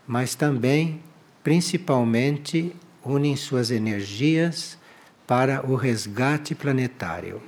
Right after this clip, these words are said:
Toda a hierarquia planetária está se ocupando do resgate,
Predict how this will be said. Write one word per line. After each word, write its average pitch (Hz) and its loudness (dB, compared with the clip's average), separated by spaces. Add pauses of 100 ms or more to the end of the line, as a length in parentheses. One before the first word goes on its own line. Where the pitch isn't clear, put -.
(880)
Toda 170 4
a 165 4
hierarquia 143 2
planetária 143 0 (240)
está 139 0
se - -2
ocupando 160 2
do 151 -2
resgate, 113 -4